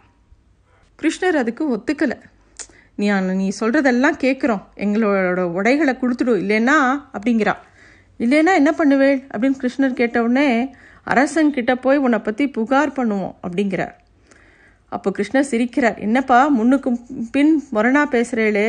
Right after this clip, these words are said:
இப்போதான் என்னை ரொம்ப என் சொன்ன பேச்செல்லாம் கேட்பேள்னு சொன்னேன், அதுக்குள்ள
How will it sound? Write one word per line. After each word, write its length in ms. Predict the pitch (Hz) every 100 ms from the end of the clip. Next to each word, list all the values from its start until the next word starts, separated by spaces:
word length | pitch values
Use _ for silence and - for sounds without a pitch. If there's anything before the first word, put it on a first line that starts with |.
| 254
இப்போதான் 400 | 214 240 262 320
என்னை 380 | 254 226 226 214
ரொம்ப 440 | 214 247 285 285 285
என் 220 | 214 214
சொன்ன 260 | 233 233
பேச்செல்லாம் 420 | 262 254 262 269 269
கேட்பேள்னு 440 | 247 247 254 277
சொன்னேன், 380 | 285 240 233 262
அதுக்குள்ள 540 | - 226 - 269 294